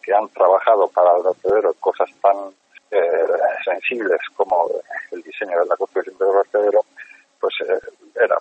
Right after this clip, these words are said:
pues, no les, eh, hubiera costado nada hacer una llamada o tener un cierto invigilando para conocer un poco el modus,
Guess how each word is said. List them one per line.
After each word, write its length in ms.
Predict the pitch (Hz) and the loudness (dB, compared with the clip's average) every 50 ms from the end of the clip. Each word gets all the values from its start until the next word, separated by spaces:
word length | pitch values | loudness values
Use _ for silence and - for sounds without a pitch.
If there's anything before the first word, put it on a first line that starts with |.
| - _ | -4 _
pues, 140 | - - - - - - - _ | -10 -8 -8 -8 -10 -14 -16 _
no 220 | 117 113 117 113 | 0 2 2 4
les, 160 | 107 107 95 - - - - 98 | 2 0 0 -2 -4 -6 -6 -6
eh, 60 | - - - 104 104 95 | -6 -4 -2 0 0 0
hubiera 220 | 98 101 101 98 | 0 -2 -2 0
costado 320 | - 101 - - 107 101 | 0 -2 0 0 -2 0
nada 340 | 107 113 113 107 98 90 - - - _ _ _ _ _ - _ _ _ _ _ | 2 2 4 4 4 4 2 -2 -8 _ _ _ _ _ -20 _ _ _ _ _
hacer 240 | 104 - - 110 101 | -4 0 0 0 0
una 180 | 104 95 92 | 0 0 2
llamada 400 | 92 95 98 123 127 117 117 117 117 | 2 2 4 4 4 4 6 6 6
o 120 | 107 95 - | 4 2 0
tener 200 | - 95 95 95 | -4 -8 -10 -10
un 180 | 98 98 _ _ _ _ _ _ | -10 -12 _ _ _ _ _ _
cierto 640 | - 98 95 - - 98 98 95 95 95 98 95 - 117 | -2 -2 -2 0 0 0 2 2 2 2 2 0 -2 -6
invigilando 880 | 110 101 101 101 104 - - 104 101 104 117 113 110 104 110 110 110 - | -12 -12 -10 -10 -12 -12 -10 -6 0 0 2 2 2 2 0 0 0 2
para 360 | - 95 95 95 98 101 104 101 | 2 2 4 4 6 4 4 2
conocer 540 | - - 95 92 87 - - - 95 98 104 | 2 0 0 0 0 0 2 2 2 2 0
un 100 | 101 95 | -2 -4
poco 320 | - 90 - - 98 95 | -4 -6 -2 0 0 0
el 80 | 92 92 | 0 0
modus, 260 | 95 92 92 95 - | -2 -2 -2 -2 -6